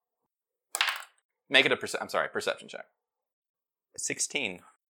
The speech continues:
Speaker 1: So, like, you're, you're put, like, pacing in front of the door. Everybody's kinda looking at the door, but you're having this Detect Magic sense about you at this point. And you kind of, in frustration, kinda, like, stomp your foot in the ground. Just, uh, not a little bit, not so that everyone notices. And you, like,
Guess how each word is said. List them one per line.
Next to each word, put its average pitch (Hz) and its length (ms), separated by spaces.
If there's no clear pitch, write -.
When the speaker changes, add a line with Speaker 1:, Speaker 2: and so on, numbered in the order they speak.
Speaker 1:
So, 127 340
like, 127 360
you're, 123 360
you're 123 120
put, 113 260
like, 107 320
pacing 170 480
in 120 140
front 127 300
of 120 80
the 113 60
door. 104 320
Everybody's 98 400
kinda 92 220
looking 92 260
at 90 80
the 92 80
door, 90 440
but 85 140
you're 95 140
having 92 260
this 87 140
Detect 90 340
Magic 87 320
sense - 220
about 87 320
you - 60
at 82 60
this 82 140
point. 87 320
And 104 120
you 98 120
kind 117 240
of, 107 140
in 95 80
frustration, 101 680
kinda, 95 180
like, 90 140
stomp - 420
your 90 80
foot - 280
in 90 40
the 92 80
ground. 90 400
Just, - 160
uh, 107 160
not 135 240
a - 20
little 107 160
bit, 92 200
not 101 180
so 101 140
that 95 40
everyone 92 300
notices. 92 500
And 90 140
you, 85 80
like, 82 160